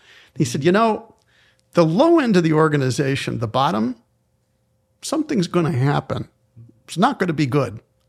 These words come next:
He said, "The high end, your highest performers, you don't need to motivate them.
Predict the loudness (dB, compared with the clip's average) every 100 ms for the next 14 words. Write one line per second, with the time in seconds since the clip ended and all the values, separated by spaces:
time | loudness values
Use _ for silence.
0 | _ _ _ _ _ -6 0 0 0 2
1 | 4 4 4 2 0 0 0 2 0 0
2 | -4 0 0 2 0 -4 -8 _ _ _
3 | _ -2 6 8 8 6 4 2 2 4
4 | 4 4 2 -2 -2 -4 -2 -2 -4